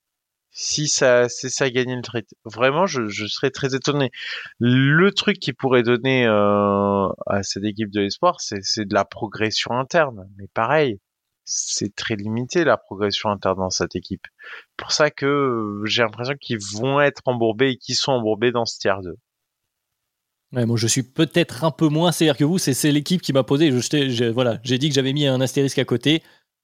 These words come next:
Speaker 2: Euh, pour moi, c'est ça. C'est, je les ai mis deux, hein. Je les ai mis deux, bien sûr, mais tout en haut du deux en me disant, ah, en même temps, le contexte. Et quand je dis le contexte, je parle de la concurrence. Et quand je parle de la concurrence, je parle de la concurrence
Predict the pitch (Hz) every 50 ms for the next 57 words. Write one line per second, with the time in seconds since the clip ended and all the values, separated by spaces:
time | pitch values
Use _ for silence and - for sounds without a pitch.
0 | _ 113 110 110 110 - - - - 104 113 - - - 117 113 135 135 - 135
1 | 120 - 127 110 - - 117 127 127 110 123 147 170 156 143 170 175 165 143 131
2 | 135 127 113 101 165 113 113 110 110 123 120 127 123 120 131 123 120 123 117 -
3 | - 160 160 151 127 - - 147 - 156 143 143 139 131 139 135 135 151 170 151
4 | 123 127 120 123 120 143 165 170 - - - - - - - - - - - _
5 | _ _ _ _ _ _ _ _ _ _ 127 151 170 165 165 160 160 160 139 190
6 | 202 226 247 247 - _ _ _ _ _ _ _ _ _ _ _ - 156 156 165
7 | - 175 156 - 127 - - - - - - - _ _ _ 143 131 127 - 185
8 | 202 202 160 165 180 160 - - 147 131 - 165 175 170 - - 127 127 139 147
9 | 165 151 - 147 127 - 131 123 135 170 175 - 147 165 165 - - 151 143 131
10 | 123 120 117 - 127 110 - 127 131 156 180 170 - 127 147 156 151 131 - -
11 | 127 - - 135 160 175 - -